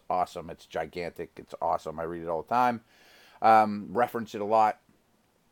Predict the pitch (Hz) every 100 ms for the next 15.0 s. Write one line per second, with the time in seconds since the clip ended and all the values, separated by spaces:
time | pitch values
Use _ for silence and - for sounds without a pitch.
0 | - 143 135 190 175 185 156 156 139 -
1 | 156 151 117 98 165 208 - 131 104 95
2 | 98 101 98 101 - - 107 117 160 165
3 | 143 131 123 107 - _ _ _ _ _
4 | _ _ _ _ _ _ _ _ 113 -
5 | - 254 214 - - - 170 160 151 151
6 | 135 123 135 127 156 127 131 120 113 -
7 | _ - 143 - 127 - 117 101 117 107
8 | 110 78 - 95 127 123 117 - 113 107
9 | - 98 107 98 101 104 95 76 78 -
10 | - - - _ - 156 185 220 247 233
11 | 190 180 180 170 - 147 135 117 135 123
12 | 123 120 - 120 110 104 - 127 120 107
13 | 104 - 110 101 190 220 185 175 170 147
14 | - 151 143 131 - - 147 139 120 107